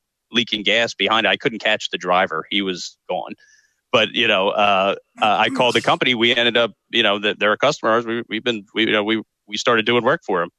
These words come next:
And it was all because I happened to be driving behind him.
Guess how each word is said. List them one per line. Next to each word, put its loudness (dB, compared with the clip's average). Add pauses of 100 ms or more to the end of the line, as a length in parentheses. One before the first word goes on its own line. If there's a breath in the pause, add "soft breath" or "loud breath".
And 0
it 0
was 2
all 4
because 0
I 2
happened -6
to -4
be 0
driving 0
behind 0
him. -2